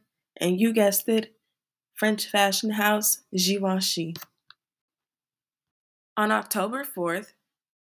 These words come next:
two thousand twenty-one, Givenchy debuted their very first collection for the new twenty twenty-two season with their spring and summer runway collection. However, the collection was not s-,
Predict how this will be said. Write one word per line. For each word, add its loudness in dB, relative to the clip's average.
two -2
thousand -4
twenty-one, -6
Givenchy -2
debuted 0
their 0
very 0
first 0
collection -4
for -4
the -2
new -2
twenty -2
twenty-two -2
season -2
with -2
their 4
spring 0
and -2
summer 0
runway -4
collection. -10
However, 4
the -6
collection 2
was -2
not 2
s-, 2